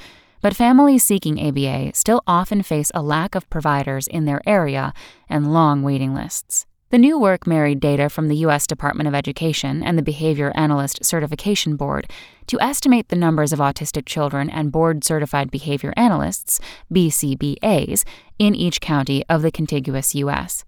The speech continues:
The former data set excludes some autistic children, and the latter doesn't include behavior technicians, who also work with autistic children,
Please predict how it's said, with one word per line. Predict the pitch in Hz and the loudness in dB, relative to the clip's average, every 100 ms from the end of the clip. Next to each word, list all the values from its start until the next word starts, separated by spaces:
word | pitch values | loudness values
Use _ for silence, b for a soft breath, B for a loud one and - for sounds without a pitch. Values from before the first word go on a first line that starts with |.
| _ 240 | _ 0
The | 233 | 2
former | 254 277 277 247 | 4 6 6 6
data | 156 139 135 | 4 2 0
set | 139 135 | -2 -2
excludes | 165 - - 208 196 180 - | -2 -4 0 4 4 2 -2
some | - 160 | 0 2
autistic | 143 135 139 - 131 | 0 -2 -6 -8 -6
children, | - 143 135 - 117 - | -4 -4 -2 -4 -6 -4
and | 156 | 0
the | 151 | 2
latter | 170 165 143 151 - | 4 4 2 0 0
doesn't | 165 170 151 151 | 2 2 0 -2
include | 143 - 143 139 | -4 -2 -4 -2
behavior | 151 151 143 143 | -4 -4 -4 -4
technicians, | 139 143 - 196 - - - - B B B | -6 -6 0 0 0 -4 -8 -10 B B B
who | - 214 | -4 0
also | 202 214 185 | 2 2 2
work | 147 135 - | 0 -2 -4
with | 143 | -4
autistic | 135 - 135 - | -4 -6 -8 -10
children, | - - - - | -10 -10 -6 -6